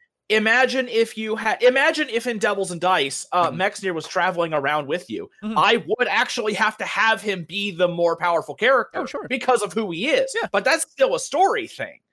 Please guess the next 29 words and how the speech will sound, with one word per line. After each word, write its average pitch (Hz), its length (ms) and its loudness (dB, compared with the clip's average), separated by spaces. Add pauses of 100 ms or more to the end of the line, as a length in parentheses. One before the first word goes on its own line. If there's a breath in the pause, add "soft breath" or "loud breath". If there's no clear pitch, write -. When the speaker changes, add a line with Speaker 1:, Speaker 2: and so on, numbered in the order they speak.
(100)
Speaker 2:
Right, 175 200 0
exactly. 165 460 -4
And, 165 160 -4
like, 170 260 -4
that's 190 300 -2
the 180 100 -14
thing. 180 240 -8
You're, 175 240 -6 (380 soft breath)
it's 170 200 -6
just 202 220 -6
because 175 440 -8
he 143 180 -8
is 139 160 -8
that 147 200 -10
way, 156 440 -8
right? 151 340 -4
And 143 140 -6
it's - 100 -10
not 180 240 -4
Speaker 1:
Yeah. 170 80 -8
Speaker 2:
because 143 320 -2
you're 131 200 -8
trying 131 480 -8
to 127 100 -12
make 120 260 -12
him 113 200 -14
better 110 300 -8
than 73 200 -18
us. - 400 -16